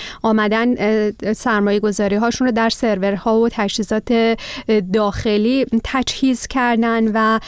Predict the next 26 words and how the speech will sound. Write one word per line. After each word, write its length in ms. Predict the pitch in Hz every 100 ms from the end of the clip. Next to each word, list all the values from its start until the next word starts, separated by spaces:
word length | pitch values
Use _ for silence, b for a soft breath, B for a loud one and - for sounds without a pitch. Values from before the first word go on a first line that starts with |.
| B B
به 80 | 208
همین 320 | 226 226 233
دلیل 300 | 214 208 220
باعث 400 | 202 196 214 -
رونق 600 | 208 196 208 202 233 277
شدن 480 | - 277 247 247 247 B B B
و، 500 | 226 202 233 233 233
اه، 400 | 180 220 214 208 190 -
گفته 240 | 226 -
اینکه 340 | 254 247 247
عده‌ای 300 | 240 190 226
با 320 | 214 226 226 226
دادن 440 | 208 202 208 220
وعده 360 | 208 185 190 208
دائمی 360 | 214 202 196
نبودن 420 | 202 196 196 214
فیلتر 560 | 220 - 208 202 233 226
تلگرام، 500 | - 214 202 208 208 B B B -
اه، 260 | 220 208 208
رشد 520 | 175 220 262 - -
سرمایه 540 | 214 - 214 208 202 202
گذاری 460 | 202 196 202 214
بخش 320 | 208 214 - 233
خصوصی 560 | - 226 - 214 -
اینها 400 | 220 214 208 254
رو، 240 | 254 240